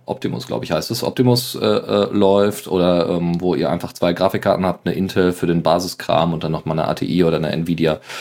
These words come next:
für den, für den, äh, wichtigen Kram, dann, ähm,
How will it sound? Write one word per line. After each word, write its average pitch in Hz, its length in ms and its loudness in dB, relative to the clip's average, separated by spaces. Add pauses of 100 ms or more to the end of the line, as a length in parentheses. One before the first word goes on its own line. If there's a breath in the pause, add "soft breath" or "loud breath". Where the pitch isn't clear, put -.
(200 loud breath)
für 90 180 2
den, 80 360 0
für - 140 -6
den, 73 280 -2
äh, 76 200 -2
wichtigen - 340 -2
Kram, 78 260 -2 (340 loud breath)
dann, 85 360 4
ähm, 85 600 0